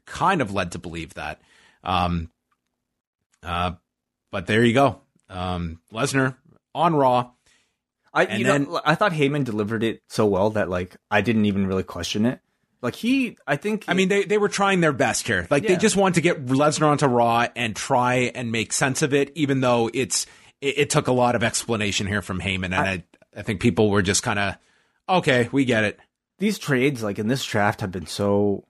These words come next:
Speaker 2: I guess, awkwardly put together that I, I don't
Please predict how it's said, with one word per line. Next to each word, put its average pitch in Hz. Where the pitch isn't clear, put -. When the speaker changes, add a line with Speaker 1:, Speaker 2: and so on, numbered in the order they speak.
Speaker 2:
I 101
guess, 110
awkwardly 107
put 101
together 95
that 92
I, 98
I 101
don't 107